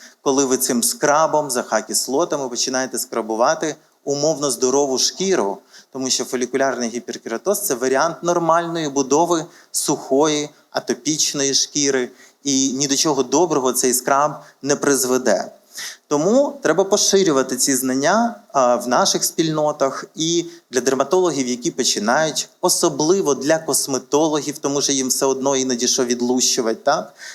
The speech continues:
Там акне чи гіперкератитичну якусь папулу. Підніміть руку, хто зустрічає на прийомі переоральний дерматит.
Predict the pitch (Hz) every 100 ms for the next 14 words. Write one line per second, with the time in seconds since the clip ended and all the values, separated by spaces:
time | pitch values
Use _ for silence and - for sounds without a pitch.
0 | - 127 117 127 160 123 113 107 120 117
1 | 113 110 117 120 127 117 - 135 123 127
2 | 113 120 117 - 107 98 98 87 60 -
3 | - - - - - _ _ 175 175 240
4 | 285 - 220 190 - 180 202 202 147 139
5 | 143 - 175 156 139 143 127 143 190 175
6 | 156 143 131 135 151 147 131 131 127 123
7 | 107 95 -